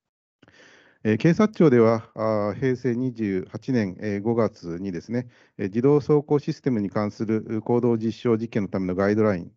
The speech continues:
というものを、お、策定、公表いたしております。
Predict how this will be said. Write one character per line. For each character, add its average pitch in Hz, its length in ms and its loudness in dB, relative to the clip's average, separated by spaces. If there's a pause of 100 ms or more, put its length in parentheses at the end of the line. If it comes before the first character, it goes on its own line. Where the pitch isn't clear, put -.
(120)
と 131 80 -2
い 139 40 0
う - 20 -2
も 165 80 0
の 92 260 -4
を、 90 520 -2
お、 - 40 -10
策 - 240 -8
定、 104 240 2 (120)
公 107 100 -4
表 92 240 0
い 90 40 -4
た 92 140 -2 (120)
し - 120 -20
て - 80 -4
お 107 80 4
り 80 100 -4
ま 85 120 -6
す。 - 120 -20